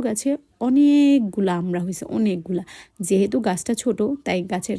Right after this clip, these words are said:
আহ, আমড়াগুলা সাইজও ছোট। তো দেখে ভাই লোভ সামলাইতে পারি নাই, ছিঁড়ে ফেলছি। আমি একটা ছিঁড়ছি, আতিফা একটা ছিঁড়ছে। তো আমড়াগুলা ভালোই লাগছে, মানে টক টক, একদম বেশিও টক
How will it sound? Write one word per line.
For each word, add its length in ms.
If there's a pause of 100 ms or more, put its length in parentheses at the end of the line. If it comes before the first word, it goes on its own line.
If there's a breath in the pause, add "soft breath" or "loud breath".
(140)
আহ, 100
আমড়াগুলা 540
সাইজও 320
ছোট। 260 (320)
তো 300 (200)
দেখে 380
ভাই 160
লোভ 200
সামলাইতে 420
পারি 220
নাই, 160
ছিঁড়ে 280
ফেলছি। 420
আমি 200
একটা 180
ছিঁড়ছি, 500
আতিফা 300
একটা 180
ছিঁড়ছে। 360 (460 loud breath)
তো 60
আমড়াগুলা 400
ভালোই 320
লাগছে, 300
মানে 300 (140)
টক 140 (120)
টক, 140 (340)
একদম 440
বেশিও 300
টক 200